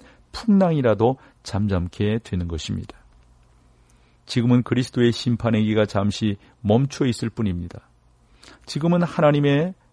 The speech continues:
그 하늘의 침묵이 흐르고 있을 뿐입니다. 이것에 대해 고데트는 고요한 활동의 중지를 의미한다라고 정의를 했습니다.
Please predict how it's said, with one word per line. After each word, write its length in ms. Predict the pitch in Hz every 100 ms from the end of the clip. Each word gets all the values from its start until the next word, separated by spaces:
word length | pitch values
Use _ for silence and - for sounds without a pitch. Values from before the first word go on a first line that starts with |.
| _
그 260 | - 110 98
하늘의 520 | - - 214 185 143
침묵이 480 | - - 202 180 139
흐르고 340 | 131 147 127 107
있을 220 | - 110
뿐입니다. 600 | - 110 90 85 - - _ _ _ _ _ _ _ _ _ _ _ - _ -
이것에 360 | 113 117 120
대해 400 | 101 101 117 156 - _ _ _ _ _ -
고데트는 1300 | - 117 139 156 151 - - 101 92 110 104 90 85 _ _ _ _
고요한 520 | - 110 110 107 104 104
활동의 640 | - 123 - 107 101 98
중지를 580 | - 131 127 117 135 139 _ -
의미한다라고 1120 | 113 139 147 120 95 98 98 85 85 85 120
정의를 420 | 131 123 123 127 113
했습니다. 540 | - 101 92 -